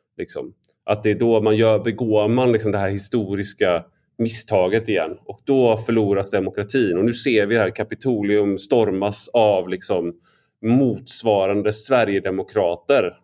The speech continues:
Eh, så kan ni med moderater verkligen med gott samvete då, eh, samarbeta med dem? Och då, eh, eh,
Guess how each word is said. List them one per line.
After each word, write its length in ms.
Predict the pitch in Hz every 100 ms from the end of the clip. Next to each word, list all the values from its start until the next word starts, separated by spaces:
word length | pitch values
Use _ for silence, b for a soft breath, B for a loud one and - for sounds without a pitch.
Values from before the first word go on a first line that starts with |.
| -
Eh, 440 | 101 98 95 98 -
så 220 | - -
kan 420 | 110 - 147 135 127
ni 160 | 123
med 120 | 117
moderater 640 | 113 110 113 107 98 - 104
verkligen 440 | 101 98 - 98
med 100 | 98
gott 240 | 104 113 -
samvete 580 | 113 104 95 98 -
då, 240 | 101 87 80 _ _ _ _ _ _ 92
eh, 380 | 87 78 65 62 52 _
samarbeta 600 | - 117 101 90 92 90
med 100 | 120
dem? 140 | 87 - b b b b b _ _ -
Och 80 | 120
då, 140 | 123 - -
eh, 100 | 123
eh, 260 | - -